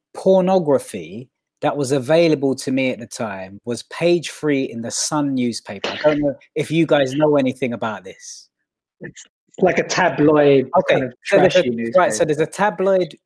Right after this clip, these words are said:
Speaker 1: um, mainly right-wing newspaper that's still published here in the U K called The Sun. And on page three of The Sun was a topless woman, right? And that was the only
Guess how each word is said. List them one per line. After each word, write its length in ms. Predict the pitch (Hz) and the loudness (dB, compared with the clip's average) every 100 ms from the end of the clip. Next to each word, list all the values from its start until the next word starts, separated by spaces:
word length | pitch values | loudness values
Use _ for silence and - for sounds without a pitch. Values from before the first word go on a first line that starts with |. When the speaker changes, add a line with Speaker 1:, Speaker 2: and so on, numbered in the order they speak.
| _ | _
Speaker 1:
um, 380 | 156 156 147 147 | -4 -2 -4 -10
mainly 300 | 139 165 175 | -10 -8 -6
right-wing 540 | 151 143 139 127 131 123 | -2 -2 -2 -4 -6 -6
newspaper 720 | 131 127 - 131 120 127 123 | -6 -6 -4 -6 -4 -6 -6
that's 180 | 120 - | -8 -10
still 300 | - 165 147 | -6 -2 -2
published 380 | 139 143 127 123 | -2 -4 -4 -6
here 140 | 135 | -4
in 60 | 120 | -4
the 60 | 120 | -4
U 80 | |
K 160 | 120 120 | -6 -10
called 240 | - 123 | -10 -12
The 80 | 113 | -8
Sun. 520 | - - 147 135 202 220 _ _ | -8 -2 0 -2 -4 -12 _ _
And 120 | - 139 | -6 -4
on 80 | |
page 320 | - 185 208 - | -2 0 0 0
three 160 | 175 | -2
of 80 | 147 | -2
The 80 | 135 | -4
Sun 440 | - 127 117 113 | -6 -6 -6 -8
was 160 | 117 123 | -8 -8
a 80 | 131 | -8
topless 580 | - 143 143 143 - - _ | -4 -6 -4 -8 -8 -12 _
woman, 360 | 165 180 127 - _ _ - - | 0 2 2 -6 _ _ -18 -2
right? 140 | 151 | 0
And 80 | 156 | 2
that 80 | 196 | 0
was 100 | 147 | 2
the 120 | 160 | 0
only 280 | 185 202 202 | 2 0 -2